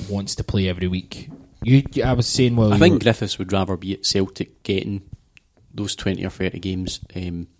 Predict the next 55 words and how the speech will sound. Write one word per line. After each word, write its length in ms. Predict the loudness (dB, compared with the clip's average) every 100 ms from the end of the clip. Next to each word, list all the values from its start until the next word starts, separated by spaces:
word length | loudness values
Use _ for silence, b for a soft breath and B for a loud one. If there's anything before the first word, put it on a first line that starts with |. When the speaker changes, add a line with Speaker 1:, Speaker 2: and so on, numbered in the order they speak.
| _ _
Speaker 2:
than 220 | -10 -8 -8 -8
go 300 | -8 -8 -12 _ _ _ _ -18
to 340 | -12 -10 -10 -14
a 60 | -18
club 340 | -12 -8 -8 -12 -20 -20 _
like 500 | -10 -8 -10 -14 -20 _ _ _ _ _ _ _ -10
a 80 | -8
Hearts 560 | -4 -2 -2 -4 -6 -8 -14
or 60 |
a 160 | -12 -14 _ _
Aberdeen 540 | -10 -8 -10 -10 -10 0
or 60 |
Speaker 1:
I, 40 | 4
Speaker 2:
something. 220 | 4 6
Speaker 1:
no, 380 | 8 8 8 6
I 100 | 2
mean, 140 | 0
it 80 | 4
would 140 | 4
Speaker 2:
Obviously, 340 | 4 0 0 2
Speaker 1:
it 60 |
Speaker 2:
he 60 | 4
Speaker 1:
would 80 | 6
Speaker 2:
could 100 | 6
Speaker 1:
go 20 |
Speaker 2:
go 60 | 4
Speaker 1:
back, 80 |
he'd 80 | 2
Speaker 2:
abroad, 120 | 4
Speaker 1:
go 60 | 6
back, 140 | 6
Speaker 2:
but 60 | 6
Speaker 1:
he'd 140 | 4
go 100 | 6
back 200 | 6 6
down 160 | 4 0
south, 260 | 0 -2 0
though, 80 | 0
wouldn't 160 | 0
he? 60 | -2
He 40 |
would 140 | -4 -2
go 80 |
back 180 | 0 0
to 60 | -2
Speaker 2:
Yeah. 60 | -4
Speaker 1:
the 80 |
Championship, 420 | -4 -4 -6 -6 -4
probably 320 | -2 -2 -4
like 220 | -6 -6
Derby 340 | -4 -2 -2
or 60 | -2
someone 300 | -4 -4 -4
like 120 | -4
that. 180 | -6 -8